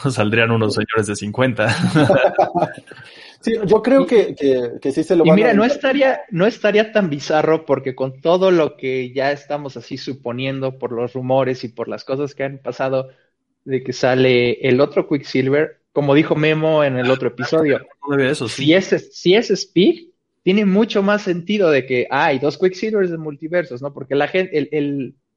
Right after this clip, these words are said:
Speaker 3: el, el espectador común no se va a poner a, a, "Oye, ese no era el Quicksilver de estas películas, era otro personaje, era otro actor de otra serie, de otra <laughs> casa productora, de otro todo", ¿no? O sea, es muy confuso para el espectador normal.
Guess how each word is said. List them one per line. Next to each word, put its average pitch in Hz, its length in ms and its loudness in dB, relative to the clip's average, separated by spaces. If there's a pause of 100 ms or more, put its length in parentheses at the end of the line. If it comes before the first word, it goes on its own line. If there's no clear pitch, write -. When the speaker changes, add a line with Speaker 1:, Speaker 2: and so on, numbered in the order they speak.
(240)
Speaker 3:
el, 135 280 -6
el 131 600 -4 (920)
espectador 160 760 0
común 202 420 2
no 190 220 0
se 170 120 -6
va 165 100 2
a 165 80 -4
poner 165 280 -2
a, 131 840 0
a, 123 100 -4 (120)
"Oye, 202 260 -2
ese 214 160 -2
no 247 100 -4
era 233 100 0
el 220 60 -4
Quicksilver 180 500 -4
de 151 80 -2
estas 156 180 -8
películas, 135 600 -6
era 135 160 0
otro 139 240 -4
personaje, 127 500 -6
era 139 120 2
otro 135 200 -4
actor 135 400 -4
de 135 80 -2
otra 131 240 -2
serie, 135 380 -2
de 131 60 0
otra 139 680 4 (120)
<laughs> - 100 -20
casa 131 320 -2
productora, 131 680 2
de 131 60 2
otro 123 240 -8
todo", 143 420 2
¿no? 131 220 -4
O 120 60 -8
sea, 135 120 2
es 139 100 0
muy 170 240 2
confuso 160 560 -4
para 139 160 0
el 131 60 -4
espectador 127 640 -2
normal. 127 480 -2